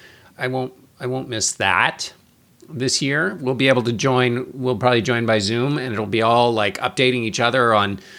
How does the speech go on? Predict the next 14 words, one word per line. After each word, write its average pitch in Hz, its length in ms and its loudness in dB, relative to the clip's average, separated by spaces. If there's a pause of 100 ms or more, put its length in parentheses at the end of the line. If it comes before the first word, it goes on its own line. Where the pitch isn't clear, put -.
(260)
the, 110 480 2
you 123 140 0
know, 104 140 -2
trials 107 400 2
and 101 80 -4
tribulations 117 600 0
of 98 60 -8
our 113 140 0
lives 175 500 4
and 127 220 2
the 117 60 0
things 120 260 0
that 120 160 -2
matter, 113 580 2